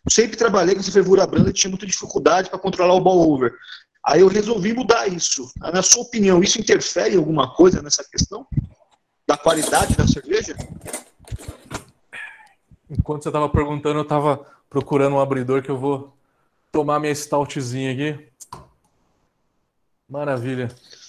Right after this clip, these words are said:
Speaker 2: É, cara, o que que interfere a fervura, né? A intensidade da fervura. Primeiro, a evaporação. Quanto mais intensa, mais evaporação tem. A temperatura não muda, né? Porque a temperatura depende da altitude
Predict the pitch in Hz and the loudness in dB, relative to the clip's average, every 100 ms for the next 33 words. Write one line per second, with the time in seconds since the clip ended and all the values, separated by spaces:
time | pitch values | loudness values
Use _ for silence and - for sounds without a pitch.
0 | - - - - - - 135 139 139 135 | -20 -10 -10 -10 -20 -6 0 2 4 2
1 | - - - - - - _ 247 135 294 | -4 -20 -20 -18 -4 -4 _ -4 -2 -2
2 | 262 233 220 220 302 302 294 254 - 226 | -4 -4 -6 -8 -8 -8 -4 -4 0 0
3 | 214 - 208 160 147 160 147 147 151 156 | 0 2 4 4 4 4 4 2 0 0
4 | 180 180 165 180 185 185 185 180 143 135 | -2 -2 2 2 4 0 2 2 4 2
5 | 120 - - _ _ - 226 262 214 151 | 2 -2 -18 _ _ -6 -4 2 4 4
6 | 123 123 147 170 170 190 190 - 143 123 | 4 4 4 2 0 -4 -4 -4 -4 -4
7 | 135 160 165 165 190 185 208 214 220 202 | -6 -4 -4 -2 -4 -2 -4 -2 -4 -2
8 | 196 196 196 202 196 - 196 185 151 127 | -2 -4 -4 -4 -6 -6 -8 -4 -4 -4
9 | 113 _ _ _ _ 156 160 208 208 202 | -8 _ _ _ _ -8 -2 0 2 -2
10 | 202 254 302 285 226 151 139 139 135 151 | -2 -4 -2 -2 0 0 -2 -4 -4 -6
11 | 165 160 165 160 208 233 226 220 214 214 | -6 -4 -4 -4 -6 -6 -6 -8 -6 -4
12 | 214 - - 202 233 254 269 | -6 -6 -6 -2 -2 -2 -6